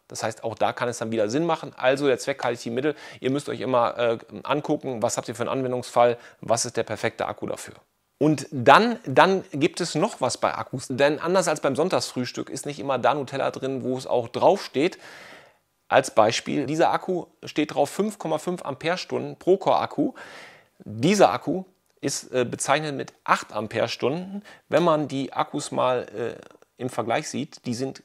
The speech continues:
genau gleich, die wiegen auch gleich viel. Äh,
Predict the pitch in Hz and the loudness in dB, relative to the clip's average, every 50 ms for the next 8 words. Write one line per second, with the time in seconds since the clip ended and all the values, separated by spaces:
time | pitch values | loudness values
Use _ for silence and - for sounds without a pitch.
0 | _ - - 135 - 131 123 123 120 117 120 135 156 170 165 - - 113 110 120 | _ -18 -10 -4 0 0 2 2 2 2 4 4 2 2 -2 -2 0 2 2 2
1 | 170 185 - - _ _ - 120 120 107 113 139 180 196 175 - - - - - | 2 -2 -6 -12 _ _ -10 -8 -8 -6 -4 -4 -4 -4 -4 -6 -8 -8 -6 -2
2 | 107 110 110 110 - - - 120 131 151 180 - - - - - - - - - | 0 0 0 -2 -6 -8 -6 -4 -4 -4 -4 -6 -12 -20 -20 -20 -20 -20 -20 -20
3 | - - - _ - 127 123 123 120 120 92 | -20 -20 -12 _ 0 2 4 4 4 4 2